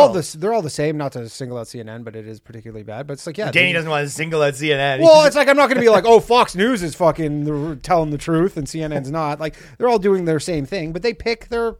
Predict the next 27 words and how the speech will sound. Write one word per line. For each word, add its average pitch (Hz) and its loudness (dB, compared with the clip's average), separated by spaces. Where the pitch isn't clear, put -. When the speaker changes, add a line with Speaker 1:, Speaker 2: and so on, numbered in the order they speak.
Speaker 2:
you 208 -8
know, 170 -6
their 208 -4
points, 160 -4
and 185 -8
they 190 -8
just, 175 -16
they 180 0
decide 185 -2
their 202 -2
narrative, 147 -6
and 175 -12
then 175 -12
they 180 -10
find 175 -10
the 165 -14
things 175 -12
that 160 -14
support 208 -6
them. 139 -8
And 151 -10
it's 160 -12
like, 165 -10
it's - -20
pretty 220 -10
e-, 208 -12
again, 170 -4